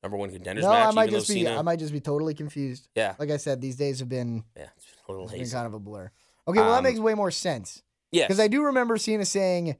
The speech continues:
Speaker 2: "Yo, I'm just gonna go fight whoever wins this title match
Speaker 1: Mm-hmm.
Speaker 2: at the Rumble 'cause I'm John Cena." And I don't know how I ever thought <laughs> Corbin got in there.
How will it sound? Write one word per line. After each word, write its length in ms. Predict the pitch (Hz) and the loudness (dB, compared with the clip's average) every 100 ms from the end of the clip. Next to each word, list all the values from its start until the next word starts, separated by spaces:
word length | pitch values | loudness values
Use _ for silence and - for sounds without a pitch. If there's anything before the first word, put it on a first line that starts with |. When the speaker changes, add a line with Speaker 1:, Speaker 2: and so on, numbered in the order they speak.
| _ - | _ -2
Speaker 2:
"Yo, 140 | 170 | 2
I'm 100 | 190 | 2
just 140 | 196 185 | 2 0
gonna 100 | 196 | 2
go 140 | 185 | 0
fight 340 | - - 190 175 | 0 -2 0 2
whoever 320 | 175 170 165 | 0 0 0
wins 360 | 147 170 160 139 | 0 -2 -2 -4
this 180 | 147 | -6
title 320 | - 160 160 131 | -4 -4 -2 -4
match 320 | 117 113 - | -8 -12 -8
Speaker 1:
Mm-hmm. 320 | 113 110 90 - | -8 -8 -10 -10
Speaker 2:
at 80 | 131 | -8
the 80 | 135 | -2
Rumble 340 | 156 143 127 | -2 -2 -6
'cause 140 | 127 135 | -6 -6
I'm 120 | 139 | -6
John 280 | 117 139 135 | -6 -6 -6
Cena." 400 | - 156 107 110 _ _ _ _ _ _ _ | -6 -6 -8 -10 _ _ _ _ _ _ _
And 100 | 123 | -10
I 60 | 131 | -6
don't 100 | 147 | -4
know 100 | 113 | -4
how 200 | 113 143 | -2 -2
I 100 | 113 | -4
ever 140 | 113 | -8
thought 240 | 117 104 104 | -12 -12 -12
<laughs> 0 | |
Corbin 400 | - 151 - 214 | -2 -2 0 -4
got 280 | - - - | -2 -4 -4
in 120 | 135 | -12
there. 220 | 123 120 | -14 -16